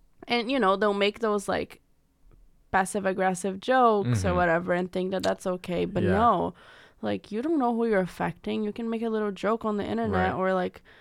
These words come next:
Speaker 1: to someone else, and you don't know how people will take that. So just be kind
Speaker 2: Yeah.
Speaker 1: to one another.
Speaker 2: But speaking of that, like, on the opposite, opposite end of the spectrum, it's like, do you think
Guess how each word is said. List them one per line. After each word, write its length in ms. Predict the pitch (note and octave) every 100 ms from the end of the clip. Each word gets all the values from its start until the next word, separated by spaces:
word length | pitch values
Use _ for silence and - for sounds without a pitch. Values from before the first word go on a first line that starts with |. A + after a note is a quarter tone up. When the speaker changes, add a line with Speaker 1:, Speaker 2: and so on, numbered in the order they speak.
| - - _ - -
Speaker 1:
to 100 | G#3+
someone 400 | - G#3+ G#3+ G3
else, 680 | G#3+ G#3+ G3+ G3+ G3 - - _ _ _ _ _ -
and 240 | G#3+ G#3
you 100 | D#3
don't 180 | B3 C4+
know 120 | A#3+
how 100 | A3+
people 260 | G#3 G#3 G#3
will 80 | F#3 - F3
take 120 | F3
that. 240 | F3 F#3
So 140 | F#3 G3
just 240 | C4 B3
be 100 | G3+
kind 580 | - E3 D#3 D#3 D#3 F3
Speaker 2:
Yeah. 160 | - -
Speaker 1:
to 120 | -
one 180 | F3+ E3+
another. 580 | F2 - - - G1+ - -
Speaker 2:
But 260 | G#2+ A#2+ A#2
speaking 520 | - - - D3+ F3+
of 280 | D3+ A2 F#2+
that, 380 | G#2 G2 E2+ -
like, 480 | B2 G#2 G2 F#2 - - - _ _ _ _ -
on 180 | C3 A#2
the 140 | A2
opposite, 880 | G2 C3+ C3+ C3 - G2+ F#2+ F#2+ - -
opposite 560 | C#3 A#2 B2 - G#2
end 220 | A2+ G#2+ G#2
of 120 | F#2+
the 100 | F#2+
spectrum, 800 | - G#2 G2+ - F#2 F2 F2 F2+
it's 240 | G#2 -
like, 200 | G#2 F#2+ - _
do 80 | B2
you 180 | A2+ A2
think 720 | - A2 A#2+ D#3 E3+ - -